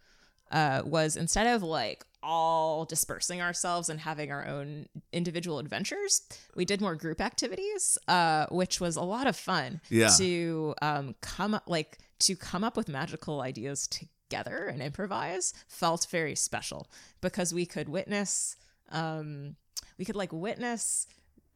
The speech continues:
Speaker 1: uh, different things that each person was doing right with getting that person to respond in a
Speaker 2: Yeah.
Speaker 1: way. And so it was such a helpful learning experience. That felt like a real conference the last year.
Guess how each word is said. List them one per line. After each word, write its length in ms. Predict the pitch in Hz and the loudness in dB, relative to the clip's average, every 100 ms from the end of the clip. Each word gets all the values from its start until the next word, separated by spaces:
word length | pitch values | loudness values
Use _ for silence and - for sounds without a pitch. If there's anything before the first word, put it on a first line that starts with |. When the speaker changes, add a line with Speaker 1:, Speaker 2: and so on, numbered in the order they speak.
| - | -2
Speaker 1:
uh, 340 | 156 143 139 - _ _ _ | 0 -2 -6 -10 _ _ _
different 360 | 214 208 226 - | -4 -2 -4 -4
things 320 | 208 180 170 | -4 -2 -2
that 120 | 160 | -2
each 160 | 165 - | -4 -6
person 340 | - 165 - | -4 0 0
was 180 | 143 143 | -2 -8
doing 360 | 143 160 151 139 | -6 -4 -2 -4
right 300 | 143 160 208 - | -2 0 0 -2
with 200 | 160 - | -8 -4
getting 260 | 151 156 165 | -2 -2 -2
that 140 | - | -6
person 360 | - 226 247 233 | -6 -2 -2 0
to 120 | 208 | -2
respond 460 | 180 - 131 160 | -2 -2 -2 -2
in 100 | 370 359 | -2 0
a 100 | 370 | 6
Speaker 2:
Yeah. 140 | 110 | 8
Speaker 1:
way. 140 | 104 113 - - | 8 2 -6 -2
And 160 | 196 202 | 2 2
so 100 | 214 | 2
it 40 | |
was 140 | 165 - | 2 4
such 180 | 285 - | 4 6
a 40 | - | 4
helpful 340 | 175 - 156 | 4 2 0
learning 240 | 135 175 - | 0 -4 -6
experience. 340 | - 135 - - - | -8 -6 -6 -4 2
That 160 | 269 | 4
felt 140 | 571 349 | 6 6
like 160 | 554 - | 6 6
a 100 | 247 | 6
real 160 | 247 | 6
conference 680 | - 170 214 160 143 - - - | 4 0 0 -2 -4 0 0 0
the 80 | 156 | -2
last 340 | 113 180 - | 0 -2 -2
year. 240 | - 123 | -2 -2